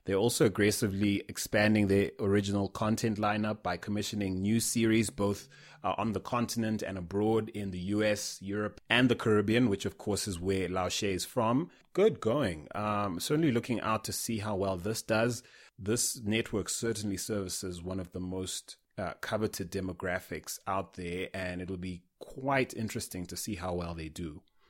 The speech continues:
But moving on, congratulations to the South African blockchain startup Nine Needs for representing the continent by being one of the first five companies from around the world to land funding from the unicef Innovation Fund.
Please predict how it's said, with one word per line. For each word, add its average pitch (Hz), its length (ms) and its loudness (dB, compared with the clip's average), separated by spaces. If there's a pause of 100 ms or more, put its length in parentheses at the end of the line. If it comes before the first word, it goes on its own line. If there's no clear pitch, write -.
(140)
But 170 280 6
moving 107 320 2
on, 170 440 4
congratulations 139 960 4
to 117 520 2
the 110 460 0
South 113 220 0
African 113 380 -2
blockchain 120 540 2
startup 117 540 -2
Nine 110 480 0
Needs 143 340 2
for - 160 -6
representing 107 600 -2
the 98 80 -6
continent 120 500 -2 (160)
by 117 120 2
being 143 180 4
one 135 120 4
of 220 100 -2
the 180 100 2
first 143 340 0
five 117 240 2
companies 104 640 2
from 101 220 -4
around 98 320 0
the 95 40 -2
world 92 360 0
to 101 100 -8
land 101 380 -2
funding 92 540 -4
from 92 420 -6
the 90 180 -6
unicef 101 540 -4
Innovation 85 500 -8
Fund. 69 320 -10